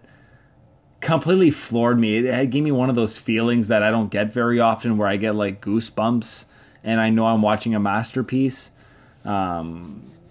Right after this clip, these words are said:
but yeah, I just wanna just shed light on this little movie called This Is England. Very powerful stuff.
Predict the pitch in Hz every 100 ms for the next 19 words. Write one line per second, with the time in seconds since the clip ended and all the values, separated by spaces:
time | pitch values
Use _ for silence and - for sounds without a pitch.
0 | _ _ _ _ - 131 123 120 131 139
1 | 139 113 107 - - - - 131 110 90
2 | 104 107 107 101 113 110 104 104 104 101
3 | - 92 107 107 98 98 101 95 95 98
4 | - _ - - _ _ _ _ 107 101
5 | 120 120 113 104 101 104 - 98 - 95
6 | 87 - -